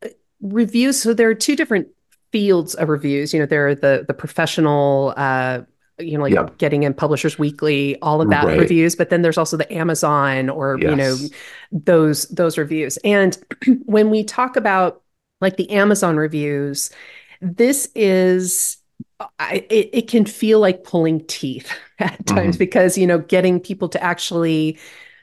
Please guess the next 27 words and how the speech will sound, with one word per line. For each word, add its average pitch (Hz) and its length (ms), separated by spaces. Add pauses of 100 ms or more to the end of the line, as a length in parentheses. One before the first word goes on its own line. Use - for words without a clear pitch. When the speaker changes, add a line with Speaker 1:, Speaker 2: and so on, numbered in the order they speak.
(140)
Speaker 1:
go 180 300
and 185 300
leave 196 240
a 190 40
review. 165 680 (260)
I 285 100
think 339 260
that, 226 360 (400)
<clears throat> - 340
excuse 233 680
me. 151 180 (420)
Speaker 2:
Yeah. 101 180 (180)
Speaker 1:
I 233 80
think 269 280
that 214 420 (160)
when 180 640 (480)
we 226 500
approach 190 800
something 208 460
like 165 340
an 170 140
Amazon 160 440
review 143 280
or 147 140
a 147 100
Goodreads 139 480
review 131 720